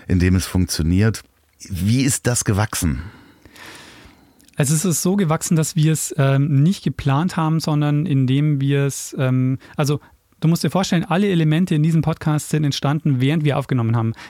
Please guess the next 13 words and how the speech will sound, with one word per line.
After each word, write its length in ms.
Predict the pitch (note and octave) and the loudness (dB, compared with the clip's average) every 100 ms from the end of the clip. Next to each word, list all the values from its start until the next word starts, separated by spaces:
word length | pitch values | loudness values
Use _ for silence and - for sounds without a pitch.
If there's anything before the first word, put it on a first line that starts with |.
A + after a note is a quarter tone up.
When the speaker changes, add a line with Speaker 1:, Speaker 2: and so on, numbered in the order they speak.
| - | -4
Speaker 2:
Es 120 | C3 | -2
ist 120 | C#3 | 2
nichts 340 | D#3+ F#3+ - - | 2 2 0 -2
vorher 220 | D3+ D3+ | 0 0
geplant 460 | C3+ - C3+ D#3+ D3 | -2 -2 0 0 -2
gewesen. 300 | A2 A2 A#2 | -2 -2 -2
Also 180 | A#2 | -2
wir 160 | B2+ B2+ | 0 0
hatten, 380 | C#3 D#3+ F#3 B2+ | 0 -2 -2 -2
der, 160 | D3 C3+ | 0 0
der 120 | C3 | 0
Plan 320 | C#3+ D3 F3+ | 0 0 0
war, 200 | E3+ | 0